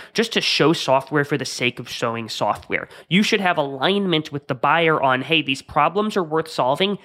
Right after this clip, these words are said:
and this is typically the path that we go down to evaluate this thing." Because again,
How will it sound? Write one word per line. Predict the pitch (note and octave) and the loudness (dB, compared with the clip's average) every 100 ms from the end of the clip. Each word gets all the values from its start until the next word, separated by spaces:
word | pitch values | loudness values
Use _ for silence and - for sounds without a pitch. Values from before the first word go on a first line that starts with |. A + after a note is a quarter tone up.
| - - _ - | -14 -20 _ -4
and | A3+ C4+ B3 D3+ C3+ - _ _ - | 0 2 2 0 -4 -14 _ _ 0
this | G3 A3 | 0 2
is | F3+ - | -2 -4
typically | - G#3 A3 G#3+ F#3+ G#3 | -4 0 0 -2 0 0
the | F3 C3 - | 2 0 -4
path | - D#3+ F3+ - | -4 -4 -4 -2
that | F3 | -2
we | D#3 D3 | 0 -2
go | D3 C#3 | 0 2
down | C#3 C3+ C3+ | 2 0 -2
to | D3 | -6
evaluate | C#3 A#2+ A#2+ B2+ B2 A#2+ A2+ A2 - | -6 -2 0 0 0 -6 -6 -8 -8
this | G2+ | -10
thing." | - B1 - - - - - | -8 -8 -8 -12 -18 -6 -2
Because | E3+ F3+ | 2 2
again, | F3 E3 G3+ D#3 | 2 2 2 0